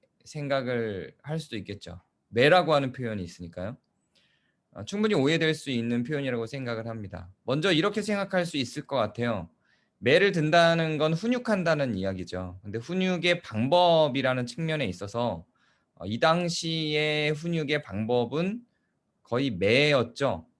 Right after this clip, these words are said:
다른 방식으로 더 좋은 대화나, 어, 모범이나 다른 방식으로 훈육하는 방식들이 지금은 많이 개발돼 있지만 이 당시엔 그런 방법들이 개발돼 있지 않았겠죠. 그래서, 어, 매라는 방-,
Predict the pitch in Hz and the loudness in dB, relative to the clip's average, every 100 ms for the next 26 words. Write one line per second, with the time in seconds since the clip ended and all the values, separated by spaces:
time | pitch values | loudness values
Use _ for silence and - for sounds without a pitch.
0 | _ _ - 120 156 196 156 123 131 131 | _ _ -4 0 2 2 2 2 0 -2
1 | 131 131 135 127 117 117 117 135 160 151 | -4 -2 -2 -4 -4 -4 -2 2 2 2
2 | 98 82 _ 101 113 120 117 117 120 120 | 0 -6 _ -4 0 2 0 0 -2 -4
3 | - _ _ _ _ _ _ - 85 85 | -12 _ _ _ _ _ _ -14 -10 -8
4 | 85 90 127 131 135 127 113 113 113 82 | -8 -2 0 2 2 2 0 0 -2 -4
5 | - 135 170 175 165 156 151 180 180 170 | -4 0 2 2 2 -2 -2 -2 -2 -4
6 | 147 117 113 - 139 135 - 131 180 175 | -4 -4 -6 -6 -6 -4 -4 -2 0 2
7 | 120 120 120 110 120 117 98 - 101 113 | 2 2 0 0 0 -2 -6 -8 -6 -6
8 | 165 - _ _ _ _ 120 170 190 190 | -8 -12 _ _ _ _ 2 2 4 0
9 | 165 143 147 120 104 110 123 120 - 123 | 0 0 0 0 -2 2 2 0 -4 -6
10 | 127 110 131 127 123 120 120 110 95 107 | -4 2 2 2 0 -2 -4 -6 -2 0
11 | 123 120 - 107 104 - 87 85 87 - | 0 -2 -6 -10 -8 -8 -10 -10 -14 -6
12 | 110 107 143 151 - _ _ _ _ 90 | -4 -2 -2 -2 -6 _ _ _ _ -4
13 | 104 135 151 151 147 139 139 131 104 107 | 4 6 6 6 4 4 2 0 -2 -2